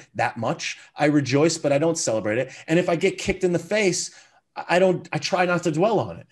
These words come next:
And the better that I get at eliminating the downs and not going too high when it goes up and just following a nice equilibrium as I slide upwards, then it's like the world is,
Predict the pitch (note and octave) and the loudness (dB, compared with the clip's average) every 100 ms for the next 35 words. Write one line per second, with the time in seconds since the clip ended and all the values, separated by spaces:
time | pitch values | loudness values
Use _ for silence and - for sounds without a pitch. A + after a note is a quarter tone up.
0 | _ - C3 A#2+ D3+ D#3+ F3 E3 D#3+ D3 | _ -6 -2 2 4 4 6 4 4 2
1 | A2 E3+ C#3 A2+ A#2 A2 - _ _ _ | 2 2 2 0 -4 -4 -6 _ _ _
2 | _ - G#2+ C3+ G3 F#3 C#3+ B2 A#2 - | _ -14 0 2 4 4 4 2 -2 -2
3 | A#2+ G#2+ G2 A2 - _ _ C3+ B2+ D3 | -4 -4 -8 -12 -16 _ _ -4 0 0
4 | D#3+ E3 D3 C3+ - G#3 F#3 D#3+ C#3 C3 | 0 0 0 0 -2 -2 0 2 2 0
5 | A#2+ A#2 G#2+ G#2+ F#2+ - - A#2+ B2 - | -2 -2 -2 -2 -4 -10 -10 -6 -6 0
6 | D3+ D3+ D#3+ D#3+ A#2+ A#2+ C3+ E3+ - - | 2 4 4 2 0 -2 -2 0 -2 -6
7 | - C#3+ C#3+ D3 C#3+ D3+ D3 D3+ B2 A2+ | -4 -4 -2 -2 -2 -2 -2 -4 -6 -6
8 | A2 - B2+ B2 D3 - D#3 D#3 G2+ F#2 | -6 -6 -4 -2 -2 -2 -4 -2 -6 -6
9 | - _ _ - A#2 A2+ B2 G#2+ - _ | -10 _ _ -6 -6 -4 -4 -6 -10 _
10 | - B2+ C#3 D3 D3 C#3 - | -6 -2 0 0 0 -4 -8